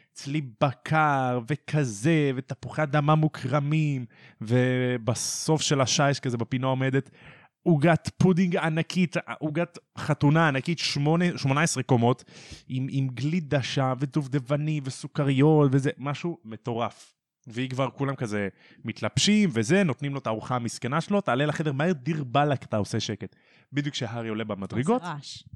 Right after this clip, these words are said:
Speaker 1: מה?
Speaker 2: דיר באלק, אתה עושה רעש,
Speaker 1: כן,
Speaker 2: שקט.
Speaker 1: מה? דיר, דיר באלק, אתה עושה שקט, אי אפשר לעשות, אה, <laughs> כאילו, אי אפשר לעשות שקט, או שזה, כאילו, לעשות שום דבר. זה כמו, אתה עושה כלום. לעשות כלום זה לא לעשות,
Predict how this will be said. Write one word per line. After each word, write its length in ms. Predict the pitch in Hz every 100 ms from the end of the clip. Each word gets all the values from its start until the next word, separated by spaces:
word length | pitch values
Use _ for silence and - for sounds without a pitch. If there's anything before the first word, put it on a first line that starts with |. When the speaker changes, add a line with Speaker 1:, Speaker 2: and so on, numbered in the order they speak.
| - _ 110
Speaker 1:
מה? 120 | 147 - 196
Speaker 2:
דיר 140 | 196
באלק, 220 | 180 180
אתה 120 | - 180
עושה 200 | - 165
רעש, 260 | 165 151
Speaker 1:
כן, 200 | 160 160
Speaker 2:
שקט. 80 | 120
Speaker 1:
מה? 240 | 131 156 123
דיר, 200 | 131 131
דיר 180 | 120
באלק, 260 | 113 117 -
אתה 80 | 104
עושה 160 | 101 104
שקט, 340 | 110 98 92
אי 60 | 117
אפשר 200 | - 92
לעשות, 380 | 90 - 87 90
אה, 40 | 87 85 82 _ - -
<laughs> 500 | 110 104 117 202 196
כאילו, 400 | 139 131 123 117 - - - _ _ _ _ _ _ 160
אי 80 | 190
אפשר 220 | 196 180
לעשות 320 | 147 - 160
שקט, 420 | 185 - 110 - - _ _ _ _ _ _ _ _ -
או 160 | 127 123
שזה, 320 | 135 117 120 - _
כאילו, 320 | 131 123 123
לעשות 520 | 113 101 - 117 - - _ _ _ _ _ -
שום 120 | 117
דבר. 140 | 107 95 - _ _ _ - -
זה 120 | 135
כמו, 240 | 175 185 - _ _ - 127
אתה 120 | 131
עושה 220 | 127 165
כלום. 440 | - 156 147 95 90 _ _ _ _ _ _
לעשות 400 | 117 110 - 131
כלום 280 | - 220 226
זה 100 | 123
לא 120 | 120 131
לעשות, 540 | 139 - 202 117